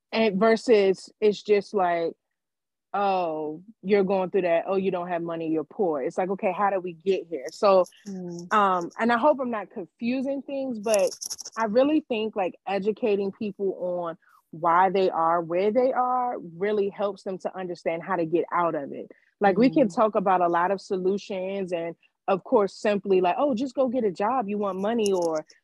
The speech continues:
Speaker 1: you know, "Oh, just stop using drugs if you don't wanna use drugs." But then we
Speaker 2: Mm-hmm.
Speaker 1: don't really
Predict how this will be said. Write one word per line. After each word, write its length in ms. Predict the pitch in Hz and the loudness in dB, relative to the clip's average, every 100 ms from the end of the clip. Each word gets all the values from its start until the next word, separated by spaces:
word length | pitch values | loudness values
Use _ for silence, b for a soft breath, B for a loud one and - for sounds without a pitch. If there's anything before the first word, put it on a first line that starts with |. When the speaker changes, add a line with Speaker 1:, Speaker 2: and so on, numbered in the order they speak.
| _ | _
Speaker 1:
you 120 | 208 247 | -2 -2
know, 160 | 214 190 | -2 0
"Oh, 160 | 285 | -2
just 200 | 196 247 | -2 -6
stop 200 | - 247 | -6 -6
using 280 | 247 240 220 | -4 -4 -4
drugs 460 | 180 240 285 240 202 | -2 -2 0 -2 -2
if 140 | 196 | -4
you 80 | 202 | -4
don't 200 | 214 214 | -4 -4
wanna 120 | 220 | -4
use 220 | 208 202 175 | -4 -4 -4
drugs." 380 | 220 240 214 185 | -2 0 0 -2
But 140 | 196 | -6
then 140 | 208 214 | -4 -2
we 80 | |
Speaker 2:
Mm-hmm. 20 | 220 | -2
Speaker 1:
don't 220 | 208 202 | -2 -4
really 340 | 202 196 185 | -4 -4 -6